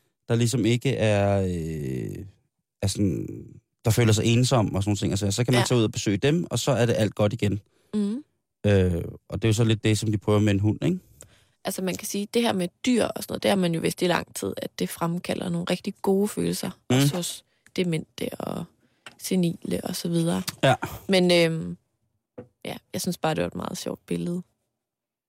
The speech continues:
Speaker 2: Det her med, at man afleverer sit sygesikringsbevis ned på apoteket, så får man en hund langet over disken.
Speaker 1: Ja, det, det synes jeg også er, det er meget sødt.
Speaker 2: Det er lidt hyggeligt. Jeg kunne godt tænke mig at få ordineret en hund.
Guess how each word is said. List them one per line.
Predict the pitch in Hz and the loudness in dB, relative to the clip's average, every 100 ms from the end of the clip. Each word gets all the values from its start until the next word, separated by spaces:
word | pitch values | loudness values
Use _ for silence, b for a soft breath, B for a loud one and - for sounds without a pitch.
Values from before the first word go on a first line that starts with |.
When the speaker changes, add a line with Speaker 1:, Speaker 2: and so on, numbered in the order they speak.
| _ _ | _ _
Speaker 2:
Det | - | -6
her | 180 170 | -2 -2
med, | 165 - _ _ _ _ - | -4 -6 _ _ _ _ -6
at | 185 | -2
man | 175 | -2
afleverer | - 175 185 185 175 | 0 0 0 0 -2
sit | - 185 | -2 -8
sygesikringsbevis | - 190 190 - 175 - 180 180 - | -4 -4 -4 -6 -6 -4 -4 -2 -2
ned | 175 | -4
på | 175 | -4
apoteket, | - - - - - | -6 -6 -4 -4 -6
så | - | -8
får | 196 180 | -4 -2
man | 170 | 0
en | 170 | -2
hund | 170 196 | 0 -2
langet | 185 175 170 | 0 -2 -2
over | 165 | -4
disken. | - 180 - _ _ _ _ - | -6 -10 -12 _ _ _ _ 2
Speaker 1:
Ja, | 107 | 4
det, | - 120 107 87 65 58 104 - - | 4 4 6 4 0 -4 -8 -8 -4
det | 123 | -2
synes | 151 143 | -2 2
jeg | 113 | 2
også | - 143 | 2 2
er, | 120 | 2
det | 90 82 85 90 | 2 -2 0 2
er | |
meget | 95 104 | 4 4
sødt. | 156 180 - - - | 4 0 -2 -6 -2
Speaker 2:
Det | |
er | 175 | -2
lidt | 147 - | -2 -2
hyggeligt. | 269 - 185 - - _ _ - | -4 -2 -6 -6 -14 _ _ -4
Jeg | 214 | 0
kunne | 381 | 0
godt | - - | -2 -8
tænke | - - | -10 -10
mig | 175 | -8
at | - | -8
få | 175 | -10
ordineret | 180 175 165 165 165 - - | -8 -6 -4 -4 -8 -10 -6
en | 180 | -2
hund. | 180 | -2